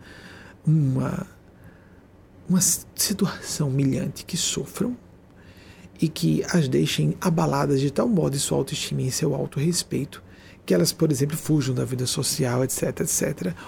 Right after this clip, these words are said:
ou criem mecanismos de defesa viciosos que as afastem de oportunidades importantes de realização do bem, de transformação de si mesmas.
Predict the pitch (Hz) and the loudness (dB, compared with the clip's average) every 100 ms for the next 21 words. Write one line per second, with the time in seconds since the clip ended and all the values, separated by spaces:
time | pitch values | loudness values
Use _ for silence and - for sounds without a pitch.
0 | - 190 202 202 202 226 185 135 120 - | 2 4 4 4 4 6 4 4 0 -6
1 | - - - - - - - 170 175 165 | -12 -20 -20 -20 -20 -4 2 4 6 6
2 | 185 160 135 147 - 123 117 113 185 - | 6 4 2 0 0 0 2 2 2 2
3 | 123 120 151 214 214 - - - - - | 2 2 2 2 0 -6 -14 -20 -20 -18
4 | - - - 185 165 190 - 190 190 - | -18 -4 4 4 6 2 2 2 2 0
5 | 165 127 131 - - - - - - - | 0 -2 -6 -14 -20 -20 -20 -20 -20 -14
6 | - 135 160 185 202 202 160 180 165 151 | -8 0 2 4 2 2 0 2 2 4
7 | 147 139 208 262 202 - 151 123 131 131 | 2 2 2 2 0 -2 -4 -2 -2 -2
8 | 139 170 139 139 131 - 254 254 131 131 | 0 2 2 0 0 2 2 2 2 2
9 | 143 143 160 - 170 160 - 208 190 - | 0 0 -2 0 0 0 0 0 0 0
10 | 139 127 127 151 - | -2 -2 -2 -2 -4